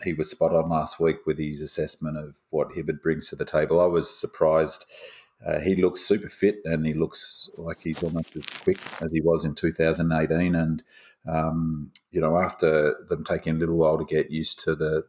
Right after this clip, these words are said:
that, that setup, they were super stingy after halfway through that in the second quarter. Um, you know, any of their goals were really ones that, you know, you're always gonna leak some goals, of course. Um, and Hibbert's,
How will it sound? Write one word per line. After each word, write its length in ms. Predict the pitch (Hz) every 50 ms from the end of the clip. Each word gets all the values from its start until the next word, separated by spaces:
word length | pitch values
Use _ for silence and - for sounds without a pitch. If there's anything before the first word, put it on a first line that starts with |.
| _ -
that, 260 | 82 82 - - _
that 200 | - 82 78 -
setup, 460 | - - - 82 78 82 76 76 -
they 80 | - 80
were 140 | 78 78 76
super 380 | - - - - 104 - -
stingy 520 | - - - - 82 78 80 76 80 76 76
after 340 | 73 73 73 - - 80 76
halfway 400 | 76 78 73 76 - 78 76 73
through 260 | - - 82 78 73
that 200 | 73 73 76 - - -
in 60 | 82
the 60 | 80
second 360 | - - 82 78 - 85 78
quarter. 380 | - - 82 78 76 76 76 73 _ _ - - - - - _ -
Um, 380 | 82 80 78 76 73 73 73 71
you 80 | 71 76
know, 100 | 80 78
any 200 | 73 82 85 82
of 120 | 76 69
their 180 | 78 76 78 76
goals 360 | 80 78 73 76 76 - -
were 140 | - 73 73
really 380 | 73 78 76 76 73 73 73
ones 420 | 73 73 73 73 76 76 73 - -
that, 220 | - 76 76 - - -
you 80 | 82
know, 40 | 80
you're 140 | - 73 78
always 160 | 73 73 69
gonna 180 | - 76 73 76
leak 180 | 76 73 71
some 200 | - - 78 76
goals, 300 | 80 76 73 73 76 -
of 80 | - -
course. 340 | - - 78 73 - - - - - - - - - - - - -
Um, 480 | 80 78 78 80 80 78 76 80 95 - _ - -
and 300 | 85 80 80 80 78 -
Hibbert's, 420 | - - 104 95 95 80 - -